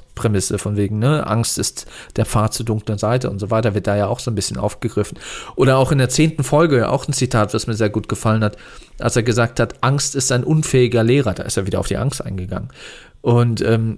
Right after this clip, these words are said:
dann schrie-, dann meinte er damit quasi die, die, das Androidenvölkchen, hat gesagt, ja, aber sie haben ein Leben. Aber niemand hat ihnen beigebracht, wofür es gut ist. Und dann halt Catchphrase,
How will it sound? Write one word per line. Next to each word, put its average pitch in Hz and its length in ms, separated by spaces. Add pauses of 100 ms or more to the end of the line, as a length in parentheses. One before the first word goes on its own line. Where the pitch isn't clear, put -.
(100)
dann 110 120
schrie-, - 280
dann 113 180
meinte 120 240
er 123 180
damit 120 360
quasi 113 280
die, 110 320
die, 107 340
das 101 220
Androidenvölkchen, 151 1000
hat 139 100
gesagt, 113 320
ja, 117 140
aber 117 220
sie 110 180
haben 123 240
ein 107 160
Leben. 120 340 (320)
Aber 120 180
niemand 147 360
hat 127 120
ihnen 120 140
beigebracht, 120 640
wofür 113 280
es - 160
gut 160 280
ist. - 240 (260)
Und 107 140
dann 127 180
halt 160 320
Catchphrase, 151 680